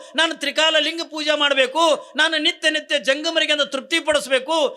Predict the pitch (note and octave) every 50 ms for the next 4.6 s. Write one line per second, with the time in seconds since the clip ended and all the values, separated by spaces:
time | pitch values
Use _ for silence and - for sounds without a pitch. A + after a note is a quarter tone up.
0 | - - _ B3+ D4+ F4 F4+ F#4 F4 E4+ E4+ D#4+ D#4+ D#4 D#4 D#4 C#4+ C#4 C#4 D#4
1 | F4 F#4+ F4+ E4+ D#4+ D#4 D4 D4+ D4 B3+ - D4+ D4+ D4+ D4 C#4+ C#4 C#4 - B3+
2 | G#3 C4 B3 A#3 A#3 B3 D4 E4+ E4 D4+ - - - - - D4+ E4 E4+ E4+ D#4+
3 | D4+ D4 D4+ E4+ F4+ F#4 F4+ E4+ D#4+ D4 C4+ C4+ C#4+ D4 D#4+ D#4 D4+ C#4+ C#4+ C#4
4 | C#4 C4+ B3+ B3+ A#3+ A#3+ A#3 A3 A#3+ D4 D4+